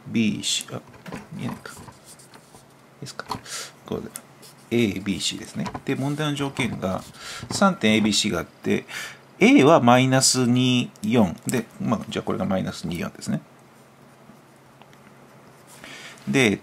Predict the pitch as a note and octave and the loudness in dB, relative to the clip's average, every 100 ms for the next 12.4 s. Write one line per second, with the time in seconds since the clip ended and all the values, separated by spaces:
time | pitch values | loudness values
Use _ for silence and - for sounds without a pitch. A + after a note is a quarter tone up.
0 | - - F#3 F#3+ F#3 A3+ G#3+ A#2+ A#2 - | -2 2 4 6 6 6 6 6 4 2
1 | - E3+ D#3 G2 E2 - - - - - | 2 2 4 2 2 0 -2 -2 -10 -20
2 | - - D3 D#3 F3 B2 F2+ - - A2 | -12 -8 -6 -6 -4 -4 -4 -6 -6 -4
3 | G2+ G2 E2+ - - - - - F#2 - | -6 -6 -8 -10 -10 -14 -10 -2 -2 -2
4 | - - - - - - - - - - | -10 -20 -20 -20 -20 -20 -20 -20 -20 -20
5 | - - - C#3+ C#3+ C#3+ F#2+ - C#2+ C#2+ | -20 -14 -4 -2 -2 -2 -2 -2 -6 -8
6 | - - - - - - - - - - | -10 -12 -16 -10 -8 -8 -10 -16 -16 -20
7 | - - - - - - - - - - | -20 -20 -20 -20 -20 -20 -20 -20 -16 -8
8 | C#3 E3 - - - - - - - - | -6 -6 -8 -18 -16 -12 -10 -10 -12 -14
9 | - B2 A2 - F#2+ B2+ C3+ D3+ C#3+ - | -2 0 0 0 0 2 4 4 2 -2
10 | - - D3 D3 - E3+ E3+ F3 F3 D#3 | -18 -2 0 0 -2 -2 0 2 4 4
11 | D3+ G#3 G#3+ F#3+ - D3 C#3+ C3 - - | 6 6 6 4 2 -2 -2 -4 -6 -8
12 | D#2+ - D3+ | -8 -6 -8